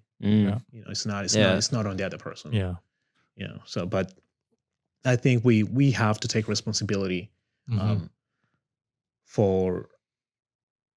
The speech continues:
Speaker 3: the relationships that we have. You know, I think most people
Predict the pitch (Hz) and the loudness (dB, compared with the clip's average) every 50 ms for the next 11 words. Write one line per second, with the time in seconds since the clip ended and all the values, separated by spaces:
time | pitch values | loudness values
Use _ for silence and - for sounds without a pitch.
0 | _ - 123 113 104 101 101 98 101 98 98 - 107 - - - 92 - - - | _ -14 -8 -4 -2 0 2 2 2 2 2 0 -2 -4 -4 -4 -6 -6 -6 -6
1 | 95 92 92 92 - - - - - - - - - - _ _ _ - 107 95 | -4 -4 -4 -6 -6 -10 -12 -12 -12 -14 -16 -18 -20 -20 _ _ _ -14 -12 -10
2 | 92 95 92 - 110 113 120 117 - - - 117 110 104 101 - 101 101 104 107 | -8 -8 -8 -4 0 0 0 0 -2 -4 -4 -2 -2 -2 -2 -4 -4 -2 0 0
3 | 104 - - - 101 98 - - 95 92 90 90 104 - | 0 -2 -2 -2 -4 -2 -2 -4 -4 -4 -4 -6 -8 -14